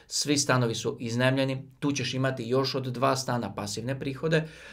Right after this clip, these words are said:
ovaj dio novca ćeš oročiti u ovaj fond, tu imaš godišnje prinose,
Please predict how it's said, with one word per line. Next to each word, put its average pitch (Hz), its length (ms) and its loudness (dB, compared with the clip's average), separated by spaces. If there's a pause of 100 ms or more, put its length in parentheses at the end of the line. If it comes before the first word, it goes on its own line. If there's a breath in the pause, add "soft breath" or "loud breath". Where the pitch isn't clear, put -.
(120 loud breath)
ovaj 185 340 10
dio 170 220 8
novca 151 340 6
ćeš 139 280 -2
oročiti 127 640 2
u 110 140 0
ovaj 123 180 6
fond, 127 380 0
tu 127 120 2
imaš 120 380 0
godišnje 117 500 0
prinose, 127 520 2